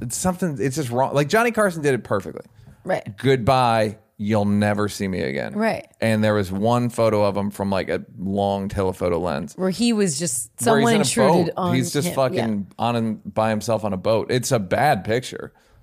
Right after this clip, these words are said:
Speaker 1: but he didn't want it out
Speaker 2: Find
Speaker 1: there.
Speaker 2: it.
Speaker 1: That's actually not a bad picture.
Speaker 2: That's, he looks good.
Speaker 1: There was one where he kinda
Speaker 2: <laughs>
Speaker 1: gained weight and he
Speaker 2: very
Speaker 1: just
Speaker 2: funny.
Speaker 1: looked, like,
Speaker 2: Yeah, no.
Speaker 1: infirmed.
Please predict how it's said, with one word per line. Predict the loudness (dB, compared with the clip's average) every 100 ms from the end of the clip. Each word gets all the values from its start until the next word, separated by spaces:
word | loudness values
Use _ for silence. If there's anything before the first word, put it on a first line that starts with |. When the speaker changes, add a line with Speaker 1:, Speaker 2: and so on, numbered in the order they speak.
| _
Speaker 1:
but | 0 2
he | 2 2
didn't | 2 2
want | 2 4 4
it |
out | 4 4
Speaker 2:
Find | 2 0 0 -2
Speaker 1:
there. | -4 -4 -4
Speaker 2:
it. | -8 -14 _ _ _ _
Speaker 1:
That's | -4 -2
actually | -6 -6
not | -4 -4
a |
bad | -6 -8
picture. | -8 -8 -8
Speaker 2:
That's, | -8
he | -2 -2
looks | -2 -6
good. | -8 -8 -10 -4
Speaker 1:
There | 2 2
was | 4
one | 2 2
where | 0
he |
kinda | 2 2 2 0 -4
Speaker 2:
<laughs> | -2
Speaker 1:
gained | 0 2 4
weight | 4 2
and | 0
he |
Speaker 2:
very | 0
Speaker 1:
just | 0 -2
Speaker 2:
funny. | 0
Speaker 1:
looked, | 0 0
like, | 0 2
Speaker 2:
Yeah, | 2
no. | 2
Speaker 1:
infirmed. | 2 2 4 2 0